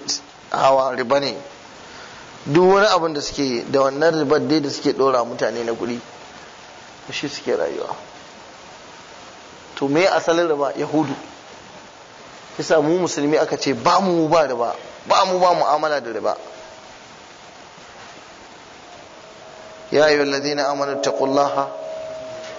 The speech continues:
وذروا ما بقي من الربا إن كنتم مؤمنين."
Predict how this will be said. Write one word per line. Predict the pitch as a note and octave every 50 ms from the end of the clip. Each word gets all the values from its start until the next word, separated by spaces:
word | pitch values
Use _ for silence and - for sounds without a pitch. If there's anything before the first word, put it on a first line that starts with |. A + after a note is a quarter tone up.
| - - - - - -
وذروا | B2 C3+ C3+ B2+ D#3 D#3+ D#3 D3+ D3
ما | C#3+ C#3+ C#3 C#3
بقي | C#3 D#3+ D3+ - - D3+ D3 D3
من | C#3+ C#3+ D3 D3
الربا | C#3+ C3+ C3+ C3 C3+ A#2+ C3+ D3+ D#3 - -
إن | G3 F3
كنتم | - E3+ G3+ F#3 - - C#3+
مؤمنين." | C3 C3 B2+ B2 A#2 A2+ A#2 G2+